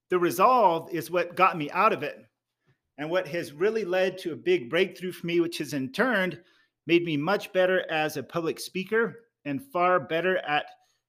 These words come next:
sharing with others and, and connecting with an audience. And specifically, so ex-, specifically with oral boards,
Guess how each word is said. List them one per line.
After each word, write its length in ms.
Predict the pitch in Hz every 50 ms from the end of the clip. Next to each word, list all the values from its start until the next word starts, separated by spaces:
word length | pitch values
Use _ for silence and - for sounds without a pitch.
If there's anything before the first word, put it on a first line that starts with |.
| _
sharing 400 | - - - - 180 185 190 185
with 160 | 170 147 135 -
others 400 | 160 170 175 185 180 175 170 160
and, 160 | 147 131 139 -
and 180 | - 143 131 -
connecting 440 | - 131 147 170 180 180 180 175 175
with 180 | 170 156 -
an 80 | 135 139
audience. 640 | 139 160 175 175 180 180 170 175 170 170 - - _ _ _ _ _ _ _ _ _ _ _ -
And 120 | 151 147
specifically, 680 | - - 170 160 170 240 269 269 302 - 277 302 302 277
so 240 | - - 214 185 185
ex-, 200 | 180 175 180 -
specifically 640 | - - - 165 - - 226 226 262 226 247 240 214
with 160 | 170 - - -
oral 240 | 147 147 175 190
boards, 460 | 190 190 220 226 233 233 190 - -